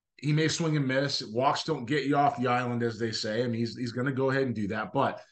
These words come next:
he's gonna make consistent contact, and he's not gonna have a big of a, a lineup switch in, in location like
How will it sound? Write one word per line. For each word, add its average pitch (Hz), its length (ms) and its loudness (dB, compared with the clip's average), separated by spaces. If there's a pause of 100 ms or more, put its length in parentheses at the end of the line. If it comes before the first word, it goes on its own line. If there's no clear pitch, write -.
(120)
he's 131 140 -2
gonna 151 160 2
make 156 160 0
consistent 156 420 -4
contact, 127 540 -2
and 107 80 -6
he's 202 280 -2
not 190 220 2
gonna 151 160 0
have 143 180 2
a 120 60 -4
big 127 240 0
of 123 80 0 (160)
a, 113 180 -4 (320)
a 120 60 -6
lineup 147 540 2
switch - 720 0
in, 123 200 -2
in 117 180 -4
location 127 600 2
like 113 260 -4